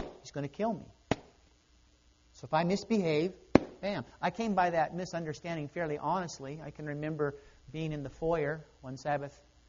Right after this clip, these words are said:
after church and hearing a couple of the saints talking to each other about a young man who went to our academy who had gone skiing on Sabbath, snow skiing on Sabbath, actually come to Lake Tahoe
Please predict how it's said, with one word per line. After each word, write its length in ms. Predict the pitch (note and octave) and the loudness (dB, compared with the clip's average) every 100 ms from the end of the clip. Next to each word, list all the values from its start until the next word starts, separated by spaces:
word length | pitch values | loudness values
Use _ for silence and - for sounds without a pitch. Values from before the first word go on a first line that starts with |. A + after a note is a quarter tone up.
| - | -4
after 300 | C3+ C3 C3 | -4 -4 -12
church 440 | - F3 D#3 - | -4 -2 -2 -6
and 120 | A#2+ | -14
hearing 300 | A#2+ D#3 C#3+ | -8 -4 -4
a 60 | C#3 | -6
couple 300 | - D3+ D3 | -8 -2 0
of 80 | C3 | 0
the 80 | C3 | -4
saints 320 | D#3 D#3+ - | -6 -8 -6
talking 380 | D3 D3 C#3+ C#3 | -6 -4 -6 -6
to 80 | |
each 160 | C3 C#3 | -6 -4
other 240 | C#3 C#3 | -2 0
about 280 | C3+ C#3 C#3 | -2 0 -2
a 40 | C3+ | -2
young 280 | C#3+ D#3+ | -4 -4
man 300 | D#3+ C#3 D3 D#3 - - - - - - - - | -4 -4 -6 -8 -18 -20 -20 -20 -20 -20 -20 -20
who 180 | - B2+ | -12 -6
went 180 | C#3+ | -4
to 100 | - | 2
our 160 | C#3+ D3 | 4 4
academy 600 | D3 D3+ C3 B2+ C3 C#3+ - _ _ _ _ - _ _ _ | 2 0 0 -2 -8 -12 -18 _ _ _ _ -20 _ _ _
who 80 | D3 | 2
had 140 | C#3 D3+ | 4 4
gone 220 | D3 C#3+ | 2 2
skiing 560 | - - G3 F#3+ D#3 | -4 -2 0 2 0
on 200 | D3+ C#3+ | 0 -2
Sabbath, 640 | C3+ F#3 F3+ F3+ B2 - - | -2 0 0 2 -2 -6 -20
snow 240 | - D3+ E3+ | -10 -4 -4
skiing 340 | - E3 C#3 | -4 -8 -6
on 140 | C3+ C#3 | -6 -4
Sabbath, 300 | F3 C#3 - | 0 0 2
actually 360 | F3+ G#3 F3+ D#3+ | 2 2 -2 -2
come 240 | F#3 F3+ | -2 0
to 40 | |
Lake 240 | E3 D#3+ D#3+ | 0 0 0
Tahoe 460 | F#3+ G3 D#3 G#2 | 2 2 2 -6